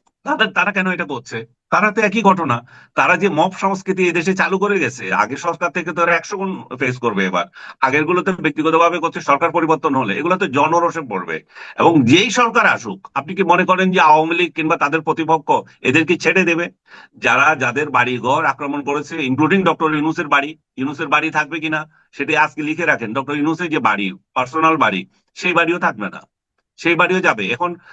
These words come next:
বঙ্গবন্ধুর হত্যাকারী ডক-, এ, ছিল আপনার খন্দকার মোস্তাক। খন্দকার মোস্তাক কিন্তু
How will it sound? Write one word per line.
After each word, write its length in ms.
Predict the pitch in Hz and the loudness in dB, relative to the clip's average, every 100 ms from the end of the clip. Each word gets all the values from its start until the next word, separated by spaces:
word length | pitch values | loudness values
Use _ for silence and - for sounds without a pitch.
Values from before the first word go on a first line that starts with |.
| - - | -20 -12
বঙ্গবন্ধুর 800 | 95 120 143 160 175 180 190 208 | 0 2 4 4 4 4 6 6
হত্যাকারী 760 | 170 156 - 170 156 160 170 175 | 4 -2 0 -2 2 2 2 -2
ডক-, 300 | 135 135 127 | -4 -8 -6
এ, 420 | 123 127 131 127 - - | -4 -2 0 -2 -6 -18
ছিল 240 | - 147 160 170 - | -6 4 4 4 -4
আপনার 440 | 117 113 - 131 127 | -8 -6 -2 -2 -2
খন্দকার 400 | - 120 131 139 | -4 -2 0 0
মোস্তাক। 460 | 180 190 135 95 - | -2 -2 -2 -2 -4
খন্দকার 360 | 123 139 151 | -8 -2 -2
মোস্তাক 380 | 143 147 165 160 | -2 -4 -4 -4
কিন্তু 400 | 151 151 165 175 | -6 -2 -2 -4